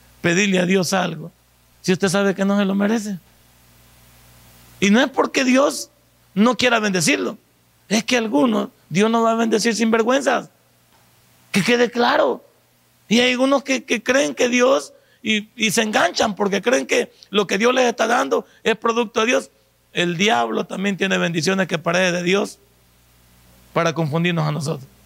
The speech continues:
para hacernos creer que la sinvergüenzada tiene poder sobre llevar una vida diferente. Y no es cierto.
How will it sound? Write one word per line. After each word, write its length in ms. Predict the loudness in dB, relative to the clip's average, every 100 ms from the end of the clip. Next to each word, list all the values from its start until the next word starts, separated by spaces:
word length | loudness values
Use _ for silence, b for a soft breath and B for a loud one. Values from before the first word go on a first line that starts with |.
| b
para 180 | 0 0
hacernos 340 | 0 -2 -2 -2
creer 420 | -2 0 -2 -6 b b
que 100 | -4
la 120 | -2 0
sinvergüenzada 920 | -2 -2 -2 -2 -2 0 0 -2 -4 b b _
tiene 340 | -2 -2 0 -4
poder 420 | -4 -2 0 -2
sobre 560 | -6 -4 -2 0 -2 -6 b
llevar 300 | -4 0 0
una 180 | 0 -2
vida 220 | 0 -2
diferente. 420 | -2 -8 -10 -12 -16 _
Y 100 | 0
no 80 | 0
es 80 | 2
cierto. 440 | 0 0 -4 -6